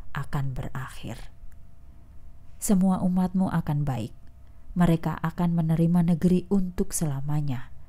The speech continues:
Mereka adalah tanaman muda di kebunku yang tumbuh menjadi pohon yang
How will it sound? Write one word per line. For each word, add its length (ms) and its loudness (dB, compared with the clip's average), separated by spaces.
Mereka 520 2
adalah 560 2
tanaman 480 2
muda 560 0
di 80 2
kebunku 720 2
yang 320 4
tumbuh 480 0
menjadi 400 2
pohon 500 2
yang 220 -2